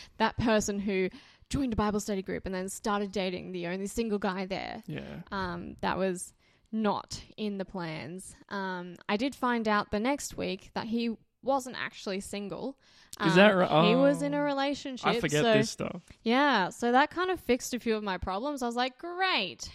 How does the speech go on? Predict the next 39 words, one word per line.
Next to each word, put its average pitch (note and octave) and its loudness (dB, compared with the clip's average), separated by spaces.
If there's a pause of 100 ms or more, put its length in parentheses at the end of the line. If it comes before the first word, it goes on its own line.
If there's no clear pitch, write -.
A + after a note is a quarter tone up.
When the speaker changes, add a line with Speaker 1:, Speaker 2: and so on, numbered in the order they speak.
(220)
Speaker 1:
he's C4 -6
not G#3 -4
even, A3 -4 (800)
like, G#3+ -4
available, G#3+ 2
so G#3 -4
I F#3 2
don't G3+ -2
even G3 -4
have G3 -8
to F#3+ -4
worry F3+ 0
about F#3+ 0
that. F#3+ 2
I G3+ 0
can G3+ -4
just G3 -6
keep A3 -6
being F#3+ -2
my - -12
single C#4 -2
self A3 -4
and G#3 -8
living G#3+ -6
my F#3 -10
single C#4+ 0
life," G3+ -2 (200)
<laughs> - -6
um, B3 -4 (420)
and A#3 -8
just, - -6
like, F#3+ -4 (1040)
I G#3 -2
don't A3 -2
know, A3 -2
continuing A3 -4
to G3+ -4 (400)
develop F#3+ -4
myself, F#3 -6